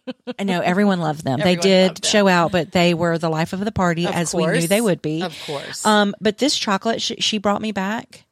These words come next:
Speaker 1: It's,
Speaker 2: is,
Speaker 1: hey,
Speaker 2: uh,
Speaker 1: it's
Speaker 2: it's
Speaker 1: spectacular
Speaker 2: beautiful,
Speaker 1: to look at. Yes.
Speaker 2: and it is delicious.
Speaker 1: Yes.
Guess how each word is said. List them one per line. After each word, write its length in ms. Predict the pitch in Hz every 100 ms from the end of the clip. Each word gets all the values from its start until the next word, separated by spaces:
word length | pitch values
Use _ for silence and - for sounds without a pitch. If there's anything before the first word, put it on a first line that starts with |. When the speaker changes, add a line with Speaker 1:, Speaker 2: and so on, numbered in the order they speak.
| _
Speaker 1:
It's, 200 | 190 170 - _ -
Speaker 2:
is, 320 | 208 240 214
Speaker 1:
hey, 140 | - 165
Speaker 2:
uh, 60 | 180
Speaker 1:
it's 340 | - - - 165
Speaker 2:
it's 180 | 220 -
Speaker 1:
spectacular 540 | - - 208 175 208 226 247
Speaker 2:
beautiful, 260 | 180 165 165
Speaker 1:
to 60 | 190
look 140 | 196
at. 300 | 147 127 - -
Yes. 180 | 196 165
Speaker 2:
and 100 | 208
it 120 | 208
is 160 | 196 156
delicious. 1000 | 180 180 180 165 - - - - - -
Speaker 1:
Yes. 360 | 156 135 -